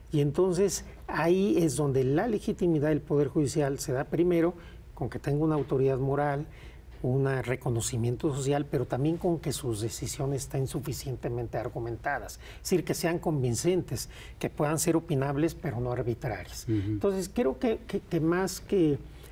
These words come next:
Speaker 1: que buscar u-, un esquema en donde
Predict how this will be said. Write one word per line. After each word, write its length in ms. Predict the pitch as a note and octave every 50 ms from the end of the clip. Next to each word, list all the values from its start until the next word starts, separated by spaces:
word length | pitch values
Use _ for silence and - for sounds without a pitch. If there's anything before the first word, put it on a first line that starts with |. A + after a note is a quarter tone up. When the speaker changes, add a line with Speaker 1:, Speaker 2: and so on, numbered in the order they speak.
| - - - -
Speaker 1:
que 80 | - E3+
buscar 560 | C3 C3 C#3 - - - D#3+ D#3+ D#3 D3 D3
u-, 400 | D#3 C#3+ C#3+ - C3+ C3+ C#3+ D3
un 240 | D3 G#3 D#3 D3+ D3+
esquema 640 | D3+ C3+ - - - E3+ E3+ E3+ D#3+ D3+ C#3 C3 B2+
en 160 | B2+ B2 B2
donde 440 | A#2+ A#2+ A#2+ A#2+ A#2 B2 B2 A#2 -